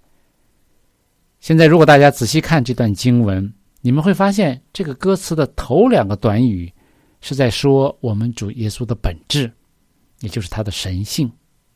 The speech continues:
请大家看第六节，腓立比书第二章第六节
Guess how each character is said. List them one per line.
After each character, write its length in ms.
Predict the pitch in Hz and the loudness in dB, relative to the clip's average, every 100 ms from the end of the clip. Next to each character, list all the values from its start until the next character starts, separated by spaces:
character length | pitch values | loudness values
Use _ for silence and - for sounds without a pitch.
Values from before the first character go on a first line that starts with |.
| _ _ _ _ _ _ _ _ _ _ _ _ _ | _ _ _ _ _ _ _ _ _ _ _ _ _
请 140 | - 123 | -4 2
大 80 | 135 | 4
家 100 | 139 | 4
看 320 | - 143 117 _ _ _ _ - | 2 0 -2 _ _ _ _ -4
第 160 | 135 | -2
六 300 | 120 165 151 | 2 6 4
节， 320 | 101 92 87 - _ _ _ _ _ _ _ _ _ _ _ _ _ _ _ _ _ _ _ _ _ _ _ _ - | 4 -6 -12 -16 _ _ _ _ _ _ _ _ _ _ _ _ _ _ _ _ _ _ _ _ _ _ _ _ -6
腓 140 | 156 | 0
立 120 | 156 | 2
比 120 | 127 | 2
书 460 | 113 - 147 151 - _ _ _ _ _ _ - | 0 0 0 0 -4 _ _ _ _ _ _ -2
第 140 | 147 | 4
二 180 | 151 127 | 6 6
章 240 | 139 131 | 4 2
第 200 | 123 147 | 0 0
六 260 | 135 175 120 | 6 6 4
节 340 | - 98 90 | 0 -8 -10